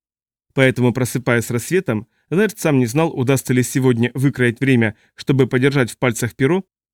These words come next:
или придётся весь день гнуть спину, исполняя очередное поручение отца.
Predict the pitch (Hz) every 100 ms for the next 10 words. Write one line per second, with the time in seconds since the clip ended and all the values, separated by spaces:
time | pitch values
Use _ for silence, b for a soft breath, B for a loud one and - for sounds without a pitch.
0 | - 233 226 151 139 147 - 127 123 135
1 | 135 120 160 - 175 123 101 _ - 127
2 | - 139 170 139 123 131 139 131 131 120
3 | 127 127 - 117 107 127 - 95